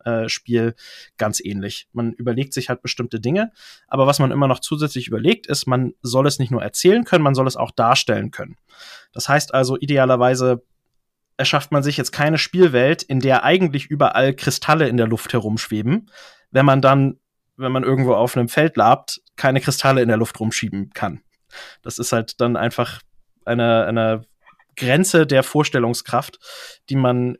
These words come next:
äh, idealerweise nicht dadurch bricht, dass man was ei-, das eine schreibt und erzählt, aber dann nur das andere darstellen kann. Aber ansonsten ist es eigentlich relativ ähnlich. Man, äh, überlegt sich, was für eine Art von Welt will ich spielen, was sollen die zentralen Themen sein, was sollen die zentralen Struggles sein,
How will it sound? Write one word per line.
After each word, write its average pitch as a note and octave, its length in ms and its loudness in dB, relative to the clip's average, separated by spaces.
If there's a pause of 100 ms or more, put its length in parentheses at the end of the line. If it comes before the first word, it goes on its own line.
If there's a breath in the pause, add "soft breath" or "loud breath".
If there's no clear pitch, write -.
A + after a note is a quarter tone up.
äh, A#2+ 140 0
idealerweise B2+ 840 2 (600)
nicht C3 480 -2
dadurch B2 460 0
bricht, C3+ 380 -6
dass B2+ 120 -6
man A2+ 300 -6
was - 280 -6
ei-, B2+ 200 -6
das A#2+ 140 -6
eine - 220 -2
schreibt - 520 -2
und A#2+ 200 -8
erzählt, C#3 540 -2
aber B2+ 160 -2
dann B2 280 -2
nur C3+ 200 2
das B2 120 0
andere A#2 280 -4
darstellen G#2+ 400 -8
kann. - 220 -14 (1600 loud breath)
Aber C3 160 2
ansonsten C#3 340 -2
ist D3 120 -4
es C#3+ 80 -6
eigentlich C3 340 -2
relativ B2 320 -2
ähnlich. A2 340 -6
Man, A2+ 240 -6
äh, A#2 240 -4
überlegt A#2+ 360 -6
sich, - 260 -8
was A#2+ 140 -6
für A2+ 100 -6
eine F#2 80 -6
Art A#2 160 -4
von A#2 180 -6
Welt A#2 220 -2
will G#2+ 80 -8
ich A2 140 -8
spielen, D3+ 420 0
was - 180 -8
sollen A#2+ 200 -2
die A#2 100 -6
zentralen A2 580 -6
Themen D#3+ 400 0
sein, C3 380 0
was A#2+ 140 -8
sollen A#2+ 180 -6
die A2+ 120 -6
zentralen A2 380 -6
Struggles C#3+ 520 0
sein, C3 400 -4